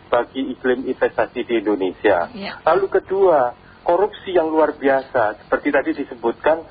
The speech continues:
Speaker 1: orang pajak itu seperti raja, ya, mengobrak-abrik satu perusahaan, bagaimana dicari salah yang sekecil-kecilnya, ya,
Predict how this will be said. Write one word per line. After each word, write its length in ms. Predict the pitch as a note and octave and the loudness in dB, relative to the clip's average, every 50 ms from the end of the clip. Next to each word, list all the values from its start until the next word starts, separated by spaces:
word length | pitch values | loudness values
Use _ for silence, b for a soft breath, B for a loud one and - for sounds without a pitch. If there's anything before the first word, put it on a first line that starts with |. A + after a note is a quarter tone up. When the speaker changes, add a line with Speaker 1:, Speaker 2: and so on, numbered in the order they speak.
| B B B B | B B B B
Speaker 1:
orang 320 | - B2+ C3+ C#3 C3+ C3+ | 0 0 2 0 0 0
pajak 320 | C#3+ C3 B2 - B2+ B2 | 0 -2 -2 -2 -4 -6
itu 160 | - - E3+ - | -4 -6 -8 -8
seperti 400 | - - C#3+ B2 - - B2+ B2+ | -4 -4 -4 -4 0 0 0 2
raja, 560 | B2 C3+ D3+ D3+ A#2+ B2 C3 A#2 G#2 F#2+ - - - - | 2 2 2 0 0 0 0 0 0 -2 -6 -12 -6 -2
ya, 240 | A2 A#2 C#3+ D#3+ C#3+ | 0 0 0 0 -2
mengobrak-abrik 880 | B2 A#2+ A#2+ B2+ A#2+ B2 - - A#2+ A#2 - A#2 A2+ A2 - C3 - | -2 -2 0 0 0 0 0 0 -2 0 0 0 -2 0 -2 -4 -2
satu 240 | - A#2+ A2+ B2 A#2+ | -2 -2 -2 -2 -2
perusahaan, 560 | - A2+ A#2 A2+ - B2+ A2+ G#2 - - E2+ | 0 0 0 0 2 2 2 2 2 0 0
bagaimana 480 | A2+ G#2+ G2 A#2 A2+ A2 G#2+ A2 A#2+ C3 | -2 -2 0 0 0 0 0 0 0 -2
dicari 480 | B2+ - G#2+ - - B2 A#2 A#2+ C#3 - | -6 -8 -6 -2 0 0 0 0 -2 -2
salah 320 | - A#2 A2+ B2 B2+ - B B B B B B B B B B - | 0 0 2 2 0 -2 B B B B B B B B B B -6
yang 400 | - B2 A#2 A2+ A2 G#2+ G#2+ A2 - - | 0 0 2 2 0 -2 -6 -8 -12 -8
sekecil-kecilnya, 680 | - B2+ - - A#2+ A#2 A2 - - A2+ G#2+ A2 C#3 D3 | -6 -4 -4 -2 -2 -2 -2 -2 -4 -4 0 2 2 2
ya, 160 | C3+ B2 C#3 | 2 2 0